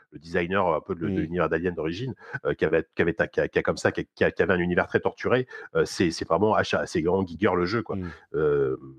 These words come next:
Speaker 1: et en même temps,
Speaker 2: <laughs>
Speaker 1: je, je, je, c'est un univers qui m'attire énormément, mais, mais par contre, effectivement, on, on sait pas ce que ça va être. Voilà.
Speaker 2: Ouais.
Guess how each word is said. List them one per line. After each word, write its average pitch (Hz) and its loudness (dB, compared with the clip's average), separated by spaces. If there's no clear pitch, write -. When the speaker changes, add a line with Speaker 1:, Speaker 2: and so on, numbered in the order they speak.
Speaker 1:
et 110 4
en 104 4
même 98 2
temps, 160 4
Speaker 2:
<laughs> - -6
Speaker 1:
je, 82 -4
je, 90 2
je, 87 2
c'est - 0
un 92 4
univers 95 2
qui - 0
m'attire 87 2
énormément, 101 4
mais, 80 2
mais 82 -2
par 85 2
contre, 127 -2
effectivement, 110 -2
on, 80 -6
on 85 -14
sait - -10
pas - 2
ce - -2
que 95 -10
ça 92 0
va 85 4
être. - -4
Voilà. 67 -2
Speaker 2:
Ouais. 90 0